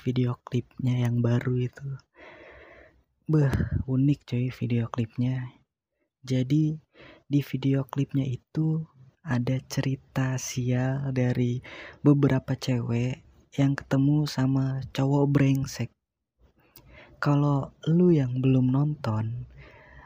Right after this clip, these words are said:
lu mendingan nonton dulu deh. Seru cuy, eh, apa, bacain cerita-ceritanya itu. Terlepas dari real atau enggak ya, cuma gua berpositif thinking kalau itu adalah cerita yang real.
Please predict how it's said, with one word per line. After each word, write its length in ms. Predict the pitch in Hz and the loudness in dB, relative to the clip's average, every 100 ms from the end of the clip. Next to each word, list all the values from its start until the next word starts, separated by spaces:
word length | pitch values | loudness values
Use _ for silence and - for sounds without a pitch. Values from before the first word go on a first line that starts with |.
| - - | -20 -2
lu 320 | 147 156 151 139 | 2 2 0 2
mendingan 400 | 147 143 156 156 | 2 4 4 4
nonton 320 | 143 135 135 | 2 2 2
dulu 240 | 135 139 | 4 4
deh. 240 | 135 113 - - - _ _ _ - - - - | 2 0 -4 -18 -20 _ _ _ -20 -20 -20 -20
Seru 480 | - - 139 165 147 | -6 -2 2 4 2
cuy, 400 | - 120 123 127 123 _ - | 0 -2 -2 -4 -10 _ -6
eh, 360 | 135 131 131 135 | 0 2 2 0
apa, 320 | 135 - 156 - - _ | -2 -4 -6 -6 -16 _
bacain 640 | - 139 135 - 135 131 | 0 2 2 0 2 2
cerita-ceritanya 1040 | 131 - 131 - 127 - 123 - 123 123 123 | 0 -2 -4 -4 -4 -6 -8 -6 -4 0 -2
itu. 320 | 120 139 135 - _ - - - - - | -2 -6 -6 -10 _ -20 -20 -20 -20 -8
Terlepas 640 | - 143 139 - - 123 - | -4 0 -2 -2 -4 -4 0
dari 560 | 131 123 127 123 123 - - - - | 0 2 2 0 -2 -10 -20 -20 -2
real 240 | 135 131 127 | 2 4 2
atau 240 | - 120 | -2 -4
enggak 320 | 127 139 127 | 0 0 0
ya, 180 | 120 120 123 | 0 -2 -2
cuma 240 | 123 127 139 127 | 0 2 4 2
gua 320 | 127 135 135 | 0 0 0
berpositif 800 | 131 123 - 120 - - 120 - | -2 -2 -2 -4 -6 -8 -10 -6
thinking 400 | 123 120 - 135 | -4 -4 -2 -2
kalau 240 | - 120 | -2 -2
itu 160 | 120 139 | 0 0
adalah 320 | 127 120 123 | 2 0 -4
cerita 320 | - 123 - | -6 -6 -4
yang 240 | 117 117 120 | -2 -2 -2
real. 400 | 117 117 113 | 0 0 0